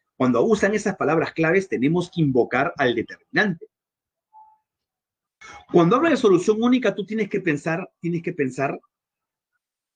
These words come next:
en el determinante del sistema distinto de cero. ¿De acuerdo? Si la solución es única, el determinante del sistema tiene que ser distinto.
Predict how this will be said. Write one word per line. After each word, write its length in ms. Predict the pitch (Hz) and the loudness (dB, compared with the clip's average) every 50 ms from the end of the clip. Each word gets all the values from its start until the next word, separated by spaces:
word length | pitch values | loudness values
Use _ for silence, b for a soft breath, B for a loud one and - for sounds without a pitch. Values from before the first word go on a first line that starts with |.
| _ _ _ _ - | _ _ _ _ 0
en 140 | 151 143 139 | 2 2 4
el 80 | 139 | 2
determinante 640 | 139 139 135 143 135 135 135 135 156 170 175 165 170 | 2 0 0 0 0 0 0 0 0 0 -2 -2 -2
del 120 | 160 151 139 | -2 -2 -4
sistema 600 | - 127 - - 160 156 156 175 202 220 - - _ _ _ _ _ _ _ _ _ _ _ _ _ _ _ _ _ _ _ _ _ _ _ _ _ _ _ _ _ _ _ _ _ _ _ _ _ _ _ _ _ _ _ _ _ _ _ | -8 -12 -6 -2 -2 0 0 0 -2 -2 -6 -12 _ _ _ _ _ _ _ _ _ _ _ _ _ _ _ _ _ _ _ _ _ _ _ _ _ _ _ _ _ _ _ _ _ _ _ _ _ _ _ _ _ _ _ _ _ _ _
distinto 420 | - 147 135 - 165 160 139 151 143 | -4 -4 0 2 2 2 4 4 4
de 80 | 135 | 2
cero. 220 | 127 131 - - _ _ _ _ _ _ _ _ _ _ _ _ _ _ _ _ _ _ _ _ _ _ _ _ _ _ _ _ _ _ _ _ _ _ _ _ _ _ | 2 -2 -10 -16 _ _ _ _ _ _ _ _ _ _ _ _ _ _ _ _ _ _ _ _ _ _ _ _ _ _ _ _ _ _ _ _ _ _ _ _ _ _
¿De 60 | 214 | 0
acuerdo? 260 | 247 277 196 175 - _ _ _ _ b b b b b b - | 0 0 -2 -6 -12 _ _ _ _ b b b b b b -6
Si 140 | - 175 | -2 0
la 160 | 160 160 147 - | 0 0 0 0
solución 380 | 170 165 160 - - 262 302 | 0 -2 0 0 0 0 0
es 140 | 269 262 - | -2 0 0
única, 380 | 277 269 285 269 - 294 277 - | 0 0 0 0 -2 -4 -4 -2
el 120 | 190 170 165 | -2 0 0
determinante 600 | 156 151 - 160 151 151 147 156 180 190 185 190 | 0 0 0 -2 -2 -2 0 0 -2 0 0 0
del 100 | 185 180 | -2 -2
sistema 380 | 160 139 - - 180 180 170 | -4 -4 -2 -2 -2 -2 -2
tiene 220 | 170 165 170 180 156 | -2 -2 -2 -2 0
que 80 | 143 | -2
ser 160 | 131 - 160 151 | -2 -2 -4 -4
distinto. 360 | 143 131 - 147 143 - | -4 -6 -6 -6 -6 -6